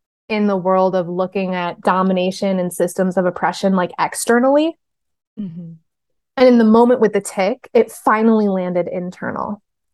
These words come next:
Speaker 1: Like,
Speaker 2: Mm.
Speaker 1: "Oh, I've been dominating too, actually.
Speaker 2: Mm.
Speaker 1: I've been oppressing too." Even if on the outside it doesn't look like that.
Speaker 2: Mm-hmm.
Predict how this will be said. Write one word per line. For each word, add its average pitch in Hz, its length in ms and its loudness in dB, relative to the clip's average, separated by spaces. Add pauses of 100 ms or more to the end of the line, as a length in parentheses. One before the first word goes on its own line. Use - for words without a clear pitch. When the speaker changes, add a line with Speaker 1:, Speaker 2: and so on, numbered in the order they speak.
(220)
Speaker 1:
Like, 190 240 2
Speaker 2:
Mm. 180 180 -14
Speaker 1:
"Oh, 226 1040 4
I've 262 580 -2
been 240 220 4
dominating 180 600 -2
too, - 400 -6 (280)
actually. 208 480 -6
Speaker 2:
Mm. 170 420 -14 (200)
Speaker 1:
I've 208 360 0
been 202 140 2
oppressing 175 500 -6
too." - 320 -6 (1600)
Even 269 360 4
if 262 220 2
on 220 180 2
the 208 120 -2
outside 202 360 0
it 180 80 -4
doesn't 185 220 -8
look 190 160 -4
like - 160 -10
that. - 180 -10 (400)
Speaker 2:
Mm-hmm. 170 400 -14